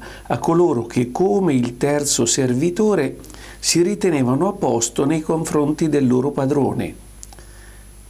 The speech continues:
e si obbedivano in un atteggiamento di profondo timore. Queste persone,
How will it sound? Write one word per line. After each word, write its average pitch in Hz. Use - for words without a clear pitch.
e -
si -
obbedivano 135
in 139
un 143
atteggiamento 151
di 127
profondo 139
timore. 110
Queste 131
persone, 117